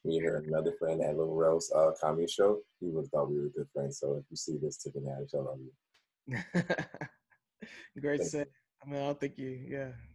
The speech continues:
Speaker 2: great save. <laughs>
Speaker 1: Yeah, I know, you know, you know, I know you were common and everything. But, you know. Anyway, let's not get messy. <laughs>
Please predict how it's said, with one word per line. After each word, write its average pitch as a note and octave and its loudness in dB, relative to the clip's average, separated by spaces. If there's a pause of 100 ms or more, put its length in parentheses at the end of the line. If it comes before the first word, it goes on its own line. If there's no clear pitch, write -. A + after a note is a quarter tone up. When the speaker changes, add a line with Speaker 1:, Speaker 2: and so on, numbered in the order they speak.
(160)
Speaker 2:
great C3+ -8
save. B2+ -10 (380)
<laughs> G3+ -4 (320)
Speaker 1:
Yeah, C#2+ 0
I C2+ -2
know, C2 -4
you C2 -6 (260)
know, A#1+ -12 (120)
you C2+ -14
know, - -20
I C2+ -8
know C2 0
you C#2 -2
were D2 -4
common C2+ -4
and C2 -6
everything. B1+ -10 (180)
But, - -20
you C3 -20
know. - 0
Anyway, C2+ 0
let's D2+ -2
not C2+ -2
get C2 -10
messy. - 2
<laughs> - -20